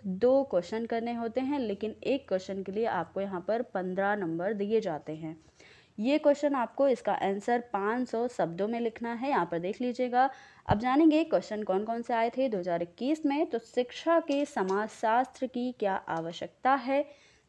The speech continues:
समाजशास्त्र एवं शिक्षा में, अ, संबंध का वर्णन करना है। अगला क्वेश्चन है, समाजीकरण की प्रक्रिया में एक परिवार की भूमिका का वर्णन कीजिए।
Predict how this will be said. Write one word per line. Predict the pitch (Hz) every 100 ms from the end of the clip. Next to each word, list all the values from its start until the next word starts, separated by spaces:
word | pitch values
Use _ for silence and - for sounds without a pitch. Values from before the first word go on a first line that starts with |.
| -
समाजशास्त्र | 269 277 311 320 294 277 277 -
एवं | - 220 220 240
शिक्षा | - 190 - 254
में, | 254 262
अ, | 330 - - 202
संबंध | 202 220 220 247 269 262
का | 262 214
वर्णन | 247 208 233 254 269 240
करना | 180 165 156
है। | 165 165 - _ _ - _ _ -
अगला | 208 226 294
क्वेश्चन | 302 294 302
है, | 269 330
समाजीकरण | - 208 214 240 285 294 277 277
की | 285 294
प्रक्रिया | 226 202 196 240
में | 262 254 262
एक | 220 247 269
परिवार | 269 - 196 202 208 240
की | 262 254 269
भूमिका | 233 185 190 196 208 226
का | 233 226
वर्णन | 202 156 180 233
कीजिए। | 226 233 220 226 247